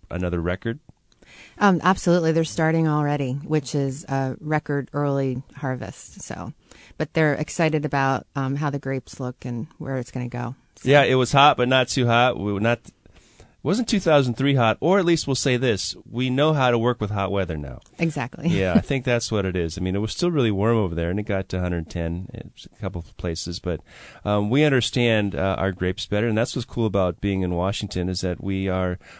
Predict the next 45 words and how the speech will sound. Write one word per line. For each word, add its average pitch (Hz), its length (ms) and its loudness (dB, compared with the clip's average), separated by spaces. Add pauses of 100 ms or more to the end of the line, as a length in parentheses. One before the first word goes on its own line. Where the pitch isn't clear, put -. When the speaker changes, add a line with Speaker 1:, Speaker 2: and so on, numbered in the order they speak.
Speaker 1:
are - 80 0
still 131 300 0
young 123 520 2
and, 104 460 0
uh, 95 440 0 (140)
uh, 90 220 -6
I 92 40 -8
don't 104 80 -2
wanna 123 120 2
say 101 180 -2
naive 92 380 0
enough, 87 300 -2
but, 87 180 -4 (560)
uh, 78 220 -4
inspired 127 760 0
and, 104 480 -2
and 92 420 -4
willing 123 360 0
to 110 340 0
try 117 300 0
new 107 160 0
things 92 400 -4
to 92 100 -8
make 92 180 -2
sure 98 280 -2
that, 87 160 -2
I - 20 -8
mean, 92 160 -6
we're, 107 160 -4
we're 104 160 -4
not 117 160 0
stuck - 280 -4
in 92 60 0
our 82 140 -2
ways 87 260 0
yet 80 160 -2
by 82 120 -4
any 85 120 -4
means. 76 400 -8 (180)
Speaker 2:
No, 156 360 -2
not 147 200 -4
at 135 100 -4
all. 135 220 -4 (480)
Speaker 1:
And, 156 300 4
uh, 151 260 8